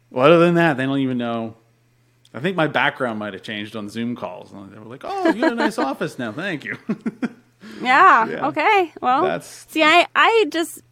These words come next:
Speaker 2: I just tell everybody everything. <laughs> So I can't even imagine holding in a story like that for so long. So thank you.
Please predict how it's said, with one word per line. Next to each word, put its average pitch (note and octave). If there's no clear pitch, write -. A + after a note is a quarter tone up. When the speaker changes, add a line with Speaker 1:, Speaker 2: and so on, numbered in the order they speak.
Speaker 2:
I C#4+
just -
tell F#4+
everybody A#3+
everything. G3+
<laughs> -
So C4
I C#4+
can't F#4+
even E4+
imagine B3+
holding A3+
in G3+
a G3+
story G3+
like F#3
that -
for G3+
so F#3+
long. F#3
So -
thank C4+
you. C4+